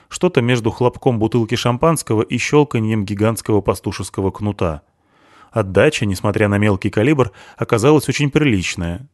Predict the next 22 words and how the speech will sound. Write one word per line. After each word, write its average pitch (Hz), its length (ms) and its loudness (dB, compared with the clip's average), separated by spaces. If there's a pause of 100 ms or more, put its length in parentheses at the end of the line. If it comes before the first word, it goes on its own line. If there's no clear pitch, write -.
(160)
но 101 320 0
сложно 101 380 0
сочинённый 107 580 0
приклад 139 420 0 (260)
хорошо 117 380 0
сдемпфировал, 107 680 2
и 131 240 0
винтовка 110 480 -2
не 104 100 0
подпрыгнула. 78 680 -2 (600)
Камень 131 360 0
отлетел, 131 800 2
а 110 180 -2
число 135 420 0
триста 131 520 -2
девяносто 107 560 0
четыре 131 520 0 (260)
в 98 100 -2
углу 98 300 4
экрана 87 460 0 (280)
сменилось 113 580 0
на 104 280 0